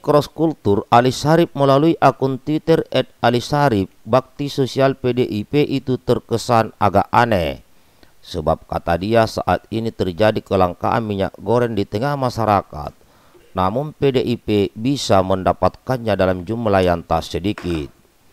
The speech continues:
Ali Sarip meyakini kalau P D I P tahu di mana minyak goreng berada saat ini. "P D I P telah membagi-bagikan minyak goreng,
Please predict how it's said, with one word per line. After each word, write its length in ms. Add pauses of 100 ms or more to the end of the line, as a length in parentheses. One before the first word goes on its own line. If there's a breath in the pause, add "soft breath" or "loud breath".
(360 soft breath)
Ali 280
Sarip 400
meyakini 560
kalau 320
P 160
D 160
I 80
P 240
tahu 480
di 160
mana 320
minyak 320
goreng 400
berada 520
saat 480
ini. 460 (1120 soft breath)
"P 20 (140)
D 80
I 160
P 240
telah 240
membagi-bagikan 960
minyak 320
goreng, 480